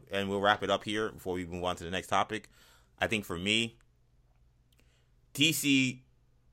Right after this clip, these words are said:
and Warner Media, they have to say something.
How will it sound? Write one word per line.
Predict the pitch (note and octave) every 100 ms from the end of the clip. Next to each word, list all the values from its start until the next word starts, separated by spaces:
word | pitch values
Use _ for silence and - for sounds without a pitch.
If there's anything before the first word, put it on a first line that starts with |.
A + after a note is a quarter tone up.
| -
and | F#2+
Warner | G2 A2+ A2+
Media, | G#2+ G#2 G2+ G2
they | G#2+ A#2
have | - - D3+ C#3+ B2+
to | - A#2+
say | - A#2
something. | G2+ F2+ D2 -